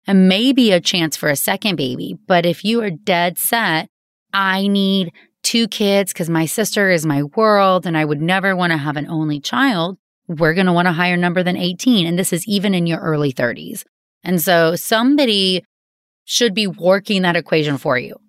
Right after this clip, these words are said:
On the flip end, that should not scare anybody, right? That is the, "Hey, I'm trying to optimize this and I wanna put the numbers in my camp."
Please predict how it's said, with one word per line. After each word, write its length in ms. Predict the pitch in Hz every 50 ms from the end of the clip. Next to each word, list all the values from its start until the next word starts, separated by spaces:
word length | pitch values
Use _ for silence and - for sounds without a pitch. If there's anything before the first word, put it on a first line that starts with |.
| _ _
On 200 | - 226 214 220
the 100 | 208 247
flip 480 | - - - - 220 220 247 247 254 - -
end, 560 | 196 220 214 202 170 147 139 131 135 135 - _ _ _ _ _ _ _ -
that 280 | 185 196 180 220 240
should 160 | - - 247
not 180 | 233 220 214 202
scare 340 | - - - 208 170 156 143
anybody, 380 | 131 143 160 - 185 185 180
right? 220 | 175 170 175 196 175
That 220 | - 202 208 240 269
is 160 | 285 247 208
the, 160 | 247 220 208
"Hey, 220 | 165 165 208 202
I'm 120 | 185 175 170
trying 260 | - - 180 165 156
to 80 | 147 170
optimize 580 | - - 196 208 - - 233 233 233 233 214 -
this 240 | 226 220 220 -
and 120 | 214 185 165
I 40 | 160
wanna 200 | 160 156 147 139
put 200 | - 202 202 -
the 80 | 226
numbers 480 | 202 190 185 180 170 175 170 170 165 -
in 260 | - - 170 165 160
my 200 | 160 147 143 147
camp." 360 | 143 - 151 123 120 - -